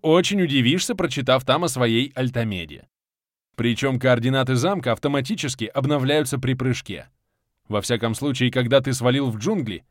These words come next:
я нашёл замок именно таким образом. «Почему ты раньше мне этого не говорил?» удивлённо спросил я. «Потому что ты раньше никогда об этом не спрашивал»,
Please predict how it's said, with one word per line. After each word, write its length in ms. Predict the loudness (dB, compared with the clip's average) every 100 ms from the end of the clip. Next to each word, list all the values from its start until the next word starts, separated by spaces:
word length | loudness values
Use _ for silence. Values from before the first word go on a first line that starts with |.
| -4
я 160 | 0
нашёл 300 | 0 0 0
замок 320 | 2 2 0 -4 -2
именно 360 | 0 2 0
таким 400 | 0 -2 0 -2
образом. 480 | 0 0 -4 -8 -14 _ _ _ _ _ _ _ _ _ _ _ _ -18
«Почему 420 | -16 -12 -8 -8
ты 180 | -8 -8
раньше 360 | -8 -8 -8
мне 240 | -8 -6 -6
этого 200 | -6 -6
не 160 | -4
говорил?» 460 | -4 -4 -6 -8 -14 _ _ _ _ _ _ _
удивлённо 580 | -14 -12 -10 -10 -8 -10
спросил 420 | -10 -10 -10 -10
я. 280 | -12 -14 -18 _ _ _ _ _ _ _ _ _ _
«Потому 340 | -12 -8 -6 -6
что 200 | -4 -4
ты 200 | -2 -2
раньше 340 | -2 -4 -6
никогда 420 | -6 -4 -2 2
об 100 | 2
этом 200 | 0 0
не 80 | 0
спрашивал», 680 | -2 -4 -6 -6 -10 -16 -18